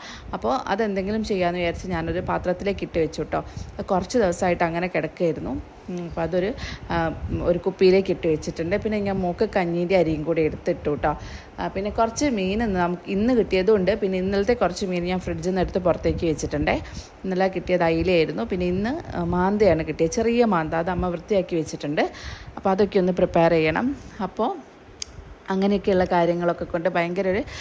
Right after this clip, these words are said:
സന്തോഷമുള്ളൊരു ദിവസമായിരുന്നു കേട്ടോ. അപ്പം ഇനിയുള്ള വ്ളോഗിലും നമുക്ക് നമ്മുടെ ഡാൻസ് ക്ലാസ്സൊക്കെ കാണിക്കാം കേട്ടോ. നമുക്ക് നവമി പ്രോഗ്രാം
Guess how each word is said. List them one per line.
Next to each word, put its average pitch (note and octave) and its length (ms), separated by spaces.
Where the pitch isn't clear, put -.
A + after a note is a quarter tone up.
സന്തോഷമുള്ളൊരു C4 720
ദിവസമായിരുന്നു E3+ 640
കേട്ടോ. D#3+ 180
അപ്പം A#3 320
ഇനിയുള്ള G#3 340
വ്ളോഗിലും F3+ 560
നമുക്ക് F3+ 260
നമ്മുടെ E3+ 240
ഡാൻസ് E3 340
ക്ലാസ്സൊക്കെ F#3 300
കാണിക്കാം D#3+ 420
കേട്ടോ. D#3+ 160
നമുക്ക് F3 360
നവമി G#3 340
പ്രോഗ്രാം E3+ 500